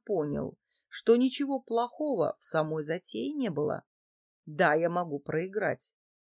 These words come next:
но нанесет ли это непоправимый урон моей репутации,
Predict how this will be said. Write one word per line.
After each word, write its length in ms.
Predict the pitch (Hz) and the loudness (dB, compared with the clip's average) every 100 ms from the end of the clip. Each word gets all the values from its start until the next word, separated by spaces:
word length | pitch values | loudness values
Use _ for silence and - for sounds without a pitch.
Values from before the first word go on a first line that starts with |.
| _ - | _ -2
но 260 | 202 226 | 2 4
нанесет 680 | 233 240 247 262 - 302 294 | 4 2 0 -2 -2 -4 -2
ли 240 | 190 - - | -2 -2 -2
это 480 | 240 285 - - - | -2 -2 -4 -4 -2
непоправимый 1000 | 202 233 254 247 262 254 240 233 208 190 | -2 -2 -2 -2 -2 -2 -2 -2 -2 0
урон 340 | 226 240 254 233 | 4 4 4 0
моей 480 | 233 233 233 226 - | -2 0 -2 -4 -2
репутации, 1080 | 220 233 269 269 - 180 - - 147 135 | 0 0 -2 -4 0 0 0 -4 -4 -4